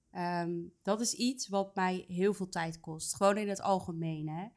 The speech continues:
Ehm, dus, eh, waar de podcast een tool kan zijn om klanten binnen te halen, kan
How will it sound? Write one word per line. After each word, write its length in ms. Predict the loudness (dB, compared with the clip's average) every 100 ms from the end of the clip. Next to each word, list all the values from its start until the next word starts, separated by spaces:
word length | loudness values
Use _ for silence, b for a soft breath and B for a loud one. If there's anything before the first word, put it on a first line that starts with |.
| _ _ _ -8
Ehm, 400 | -4 -2 -2 -6 -8 _ _
dus, 440 | -2 0 0 -4
eh, 200 | -6 -10 0
waar 380 | 4 4 2 -4
de 80 | -6
podcast 680 | -4 -6 0 2 4 2
een 120 | 0 -2
tool 240 | 0 0
kan 180 | 0 -2
zijn 260 | 0 0 0
om 100 | -2
klanten 340 | -4 -4 -4
binnen 200 | -4 -4
te 80 | -6
halen, 680 | -4 -2 -2 -2 -4 -6 -4
kan 420 | 0 0 -2